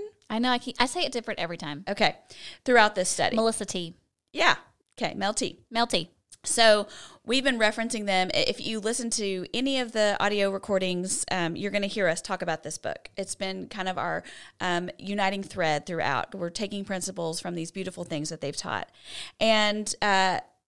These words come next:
Speaker 2: in their section on spiritual milestones, they say this, and I love this, so I'm gonna quote this directly. "The new science, according to Doctor Miller, says that your child's spiritual development, in fact, means more than anything else."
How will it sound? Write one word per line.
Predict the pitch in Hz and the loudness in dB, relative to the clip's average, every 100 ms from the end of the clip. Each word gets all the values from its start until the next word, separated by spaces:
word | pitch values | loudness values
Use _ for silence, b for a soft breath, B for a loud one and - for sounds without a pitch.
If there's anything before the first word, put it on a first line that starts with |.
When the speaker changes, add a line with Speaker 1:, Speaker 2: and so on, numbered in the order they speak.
| _ - | _ 2
Speaker 2:
in | 240 | 4
their | 269 294 | 4 2
section | 311 - 233 - 214 | 2 2 0 0 -4
on | 185 | -2
spiritual | - 196 202 247 | -2 -2 -2 -2
milestones, | 220 175 170 - 156 143 170 | -2 -2 -2 -2 -2 -2 -2
they | 180 180 | 0 0
say | - 180 | 0 -2
this, | 160 123 - | -2 -2 -4
and | - | -4
I | 160 | -4
love | 175 160 | -4 -4
this, | - | -4
so | 185 | -4
I'm | 175 | -2
gonna | 170 | -4
quote | 170 180 170 | -4 -6 -6
this | 165 | -6
directly. | 160 131 - - - _ B B B B B _ | -4 -6 -6 -12 -14 _ B B B B B _
"The | 214 | -2
new | 233 311 | 2 2
science, | - 240 196 208 | 2 4 4 2
according | 202 226 220 226 | -2 -2 -2 0
to | 233 | 2
Doctor | 220 247 | 2 0
Miller, | 220 165 156 | 0 2 0
says | 180 196 196 | 0 0 0
that | - | -4
your | 185 | -6
child's | - 202 220 226 | -6 -2 0 -2
spiritual | - 220 247 320 | -2 0 -2 -2
development, | 285 214 196 190 180 - | -4 0 0 0 -2 -4
in | 190 | -2
fact, | 185 165 - | -2 -2 -4
means | 202 185 185 | -8 -6 -4
more | 180 175 185 180 | -2 0 0 -2
than | 175 | -4
anything | 170 165 170 165 | -2 -4 -4 -6
else." | - 101 - - | -4 -6 -8 -10